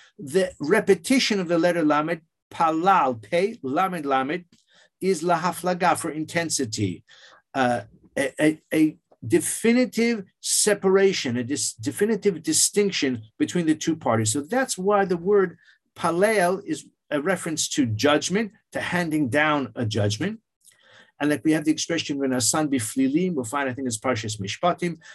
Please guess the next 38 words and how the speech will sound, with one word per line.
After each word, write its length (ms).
"V'nasan 500
biflilim," 680
he 120
will 240
give, 400
he 100
will, 240
that 140
is 140
to 100
say, 340
he 160
will 180
pay 260
out 320
to 140
his, 340
um, 480
to 80
his 160
victim 400
or 100
to 160
the 60
one 180
whom 140
he 120
has 180
wronged, 360
biflilim, 1000
in 120
accordance 540
with 180
the 140
judgment 720
of 260
the 100
courts. 560